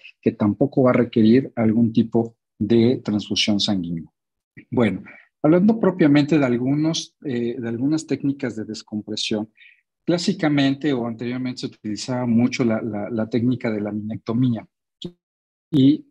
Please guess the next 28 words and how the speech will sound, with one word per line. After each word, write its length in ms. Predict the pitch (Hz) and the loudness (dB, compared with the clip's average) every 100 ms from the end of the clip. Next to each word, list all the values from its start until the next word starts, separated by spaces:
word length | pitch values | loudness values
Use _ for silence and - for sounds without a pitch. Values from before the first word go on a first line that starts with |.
| _ _ | _ _
esta 320 | - 175 220 214 | -2 0 0 2
técnica 560 | 180 156 147 - 127 - - _ - | 2 4 2 2 -4 -4 -20 _ 2
todavía 160 | 196 196 | 6 6
la 140 | 160 | 4
seguimos 440 | - 123 127 135 | 4 2 4 2
utilizando, 760 | 139 120 107 - 117 104 101 - _ _ | 2 0 -2 -4 -4 -4 -6 -10 _ _
sin 240 | - 120 | -14 -6
embargo, 640 | 131 135 165 165 117 147 - _ _ | -2 0 0 0 -2 -6 -10 _ _
eh, 200 | 143 151 | -4 -4
hay 80 | 156 | -4
que 140 | 160 165 | -6 -2
tener 200 | 160 156 | 2 4
mucho 280 | 156 - | 2 0
cuidado 400 | - 131 127 131 | -2 -2 0 -4
con 180 | - 104 | -6 -8
ella. 220 | 92 87 _ _ - | -10 -14 _ _ -2
Esta, 440 | 160 165 180 - _ | -2 2 0 -2 _
ciertamente, 760 | - - 143 143 143 135 135 135 | -4 0 0 2 4 4 4 0
si 120 | 131 | -2
esta 240 | 120 143 | -2 -4
técnica 440 | - 135 127 120 131 | -4 -2 -2 -2 -2
nos 200 | 120 110 | -2 -2
va 120 | 139 | -2
a 20 | |
dar 80 | 151 | 0
una 200 | 151 147 | 0 -2
mayor 380 | 120 117 131 160 | -2 -4 -2 -2
de-, 120 | 180 | -4